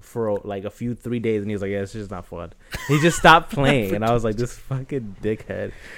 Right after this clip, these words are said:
Speaker 1: So, like, and the whole
Speaker 2: That's
Speaker 1: point
Speaker 2: sixty
Speaker 1: of, like,
Speaker 2: bucks well spent.
Speaker 1: like, the whole point of Monster Hunter is to, like,
Speaker 2: Play
Speaker 1: be,
Speaker 2: with
Speaker 1: like,
Speaker 2: friends?
Speaker 1: competitive, yeah, like, uh,
Speaker 2: Oh.
Speaker 1: cooperative, not competitive.
Speaker 2: Mm-hmm.
Speaker 1: Sorry, to, like, just jump into, like, a game and just fuck a monster up with your homies. Like, it's
Speaker 2: Mm-hmm.
Speaker 1: mad fucking fun.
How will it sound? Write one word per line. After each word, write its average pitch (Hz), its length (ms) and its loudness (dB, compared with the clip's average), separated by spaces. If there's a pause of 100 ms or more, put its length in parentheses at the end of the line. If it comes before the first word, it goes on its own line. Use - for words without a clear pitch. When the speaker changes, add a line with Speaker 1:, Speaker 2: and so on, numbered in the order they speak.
(100)
Speaker 1:
So, 123 240 2
like, 120 180 2
and 131 320 -2
the 120 80 2
whole 156 280 2
Speaker 2:
That's 123 200 -4
Speaker 1:
point 135 200 4
Speaker 2:
sixty 117 120 2
Speaker 1:
of, 135 40 6
like, 104 80 2
Speaker 2:
bucks 120 340 2 (320)
well 110 180 -6
spent. 101 340 -10 (260)
Speaker 1:
like, 107 180 -2
the 110 60 -2
whole 127 140 2
point 127 260 -2
of 98 100 -4
Monster 104 320 -4
Hunter 98 220 -8
is - 80 -12
to, 98 60 -14
like, 87 300 -10 (1160)
Speaker 2:
Play 123 120 -2
Speaker 1:
be, 113 40 2
Speaker 2:
with 101 100 -2
Speaker 1:
like, 101 100 0
Speaker 2:
friends? 117 200 -4
Speaker 1:
competitive, 101 380 -4
yeah, 110 160 -2
like, 107 200 -4
uh, 107 40 -12 (400)
Speaker 2:
Oh. - 80 -14
Speaker 1:
cooperative, 120 500 2
not 101 120 -8
competitive. 104 360 -6
Speaker 2:
Mm-hmm. - 60 -16
Speaker 1:
Sorry, 82 340 -12 (340)
to, - 60 -4
like, 120 100 2
just 123 180 -2
jump 131 260 4
into, 131 180 2
like, 110 160 2
a 104 60 0
game 110 300 -2
and 104 60 -4
just 104 140 -12
fuck - 300 -2
a 117 60 0
monster 104 300 -4
up 104 80 -2
with 101 120 -6
your 101 100 -4
homies. 104 280 -4
Like, 107 100 -2
it's 120 120 0
Speaker 2:
Mm-hmm. 113 100 -2
Speaker 1:
mad 110 240 -2
fucking 101 240 -6
fun. 98 360 -8